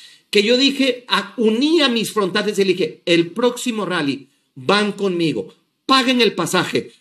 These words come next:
yo les pago todo lo demás".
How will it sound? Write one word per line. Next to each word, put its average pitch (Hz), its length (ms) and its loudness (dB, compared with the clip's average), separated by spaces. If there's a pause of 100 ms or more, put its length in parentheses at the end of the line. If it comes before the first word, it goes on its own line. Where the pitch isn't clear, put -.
(100)
yo 233 480 4
les 170 320 2
pago 214 640 -2 (300)
todo 302 520 2
lo 233 240 2
demás". 170 480 -4